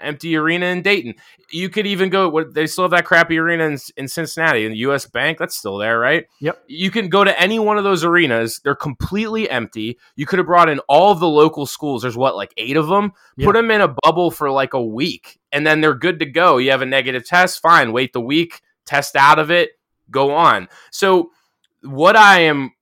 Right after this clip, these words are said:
Speaker 1: basically getting to in the long way that I like to get to my points here on the radio is that you cannot possibly tell me as a college athletic department that you did everything you could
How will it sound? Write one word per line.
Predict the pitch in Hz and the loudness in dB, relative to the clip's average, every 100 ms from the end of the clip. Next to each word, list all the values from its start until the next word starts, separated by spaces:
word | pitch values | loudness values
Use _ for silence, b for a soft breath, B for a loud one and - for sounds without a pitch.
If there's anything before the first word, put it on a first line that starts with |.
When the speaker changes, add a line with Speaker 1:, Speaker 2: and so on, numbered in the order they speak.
| 120 107 | -12 -2
Speaker 1:
basically | 151 156 165 143 139 | -2 0 -4 -6 -6
getting | 117 135 135 127 | -4 -4 -4 -6
to | - 113 107 117 120 | -8 -8 -8 -8 -6
in | 120 117 | -6 -4
the | 113 | -4
long | 110 123 139 135 | -2 0 2 2
way | 127 120 | 0 0
that | 117 | 0
I | 113 110 | 0 0
like | 120 120 | -2 -2
to | - | -6
get | 110 117 | -4 -4
to | - | -4
my | 110 104 | -4 -4
points | - 139 135 - | -4 -6 -6 -8
here | 104 | -6
on | 107 104 | -4 -2
the | |
radio | 107 151 135 98 95 104 _ _ _ _ _ _ _ | 0 0 0 -2 -6 -10 _ _ _ _ _ _ _
is | 143 143 | -6 -2
that | 151 151 131 B B | 2 2 0 B B
you | 165 | -10
cannot | 165 170 175 214 208 - | -8 -4 0 6 6 4
possibly | - 156 175 170 175 170 170 | 0 4 4 2 -2 -2 -2
tell | - 180 139 | -2 -4 -4
me | 85 _ _ _ | -8 _ _ _
as | 139 135 | -4 -4
a | |
college | 143 147 156 175 175 139 - _ _ | -4 2 4 4 -2 -8 -16 _ _
athletic | 139 143 165 156 - | -4 -2 0 0 -2
department | 110 127 117 117 117 b b | -6 -2 -2 -4 -12 b b
that | 143 135 | -6 -6
you | 156 | -8
did | 131 147 170 170 | -6 0 0 0
everything | 139 143 165 165 170 160 | -2 0 0 0 -2 -4
you | 139 143 | -4 -8
could | - - 147 117 92 | -8 -4 -2 -2 -6